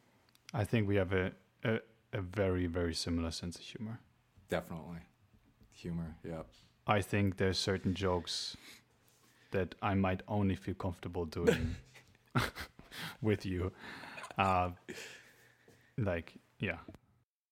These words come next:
Speaker 1: I think there's no one else I could go that dark with. Um, yeah.
Speaker 2: Yeah,
Speaker 1: I, I think
Speaker 2: definitely.
Speaker 1: that's a compliment. Yeah.
Speaker 2: Yeah, one hundred percent. I, I definitely take it as one.
Speaker 1: Good.
Speaker 2: Um, I think
Speaker 1: There's some
Speaker 2: we
Speaker 1: obvious ones.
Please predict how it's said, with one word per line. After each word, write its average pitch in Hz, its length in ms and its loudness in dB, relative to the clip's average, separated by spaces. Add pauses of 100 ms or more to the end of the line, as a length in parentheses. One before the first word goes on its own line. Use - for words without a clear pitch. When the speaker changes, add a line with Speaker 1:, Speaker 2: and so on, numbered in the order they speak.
(180)
Speaker 1:
I 104 80 4
think 110 320 2
there's 104 220 4
no 107 180 6
one 101 180 6
else 92 280 2
I 92 80 2
could - 200 -6
go 85 300 0
that 85 240 -2
dark 87 280 0
with. - 240 -10 (1000)
Um, - 380 -8 (1160)
yeah. 139 200 2 (600)
Speaker 2:
Yeah, 82 200 -2 (100)
Speaker 1:
I, 107 40 0
I 123 60 4
think - 20 4
Speaker 2:
definitely. 151 320 4 (120)
Speaker 1:
that's - 120 -4
a 90 40 -4
compliment. - 560 -4 (280)
Yeah. - 100 -6
Speaker 2:
Yeah, 120 80 -2
one 110 240 2
hundred 120 480 2
percent. 78 500 -8
I, 90 220 0
I 85 180 0
definitely 76 420 -4
take 76 240 -12
it 76 80 -12
as 76 180 -10
one. 90 200 -6 (760)
Speaker 1:
Good. 104 140 -2
Speaker 2:
Um, 80 500 -4 (600)
I 95 80 -2
think 101 200 2
Speaker 1:
There's 101 160 4
some 104 160 4
Speaker 2:
we 95 60 6
Speaker 1:
obvious 92 420 0
ones. 90 340 -2